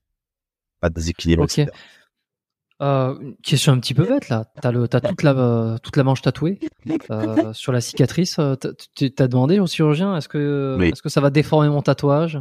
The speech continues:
Speaker 2: Ouais, tu as
Speaker 1: Eh,
Speaker 2: demandé.
Speaker 1: eh, t'inquiète pas. J'ai, j'ai eu
Speaker 2: Ouais.
Speaker 1: un petit coup de pression.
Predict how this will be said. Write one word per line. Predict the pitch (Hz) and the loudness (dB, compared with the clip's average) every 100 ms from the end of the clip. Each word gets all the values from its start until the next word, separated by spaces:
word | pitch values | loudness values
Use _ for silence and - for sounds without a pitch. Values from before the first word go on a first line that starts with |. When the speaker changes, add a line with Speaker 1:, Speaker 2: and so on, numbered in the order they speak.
| 127 | -4
Speaker 2:
Ouais, | 131 165 | -4 -4
tu | 131 | 0
as | 90 | 2
Speaker 1:
Eh, | 82 | 2
Speaker 2:
demandé. | 78 76 - | 0 -6 0
Speaker 1:
eh, | 87 | 2
t'inquiète | 85 80 87 | 2 2 0
pas. | - 87 98 - - - _ _ | 0 -2 -4 -10 -20 -20 _ _
J'ai, | - - - | -6 -4 -4
j'ai | - | 0
eu | 107 | 2
Speaker 2:
Ouais. | 135 | 4
Speaker 1:
un | 104 | 2
petit | - | 2
coup | - 110 | -8 -14
de | |
pression. | - 110 - | -4 -2 0